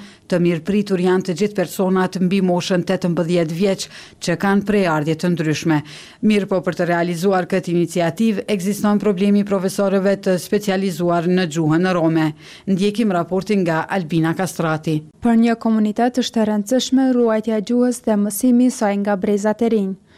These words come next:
Speaker 2: Në qendrën e gjuhëve në Fakultetin Filologjik të Universitetit të Prishtinës, Hasan Prishtina, është planifikuar të hapet një kurs, ku për herë të parë do të mësohet gjuha bazike rome. Lindita Rugova, dekane në Fakultetin Filologjik,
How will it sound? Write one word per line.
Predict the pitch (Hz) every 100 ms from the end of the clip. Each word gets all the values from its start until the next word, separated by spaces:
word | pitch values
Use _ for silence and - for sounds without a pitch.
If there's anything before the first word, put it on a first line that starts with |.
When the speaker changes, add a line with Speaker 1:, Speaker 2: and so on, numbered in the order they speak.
| - - -
Speaker 2:
Në | 220 214
qendrën | 233 220 208 220
e | 220 214
gjuhëve | 220 214 214 208
në | 208 214
Fakultetin | 208 208 226 226 208
Filologjik | 240 247 262 214 202 202 -
të |
Universitetit | 214 214 208 208 220 220 208 202
të | 214
Prishtinës, | 202 214 - 220 208 202 -
Hasan | 208 - 220 208
Prishtina, | 254 254 - 190 185 190 - - - 247
është | 247 -
planifikuar | 285 277 269 285 - 208 202 208
të | 208
hapet | 196 190 196
një | 214
kurs, | - 202 185 - - -
ku | 226
për | 226 185
herë | 214 208
të | 202 220
parë | 226 240
do | 262
të | 277 262
mësohet | 269 240 202 196 220
gjuha | 208 202
bazike | 196 196 202 226 254 247
rome. | 214 180 175 190
Lindita | 220 226 214 240 240 269
Rugova, | 262 - 196 190 185
dekane | 208 208 214 208 208
në | 202
Fakultetin | 214 208 214 226 214 214 202
Filologjik, | 226 240 247 262 196 190 -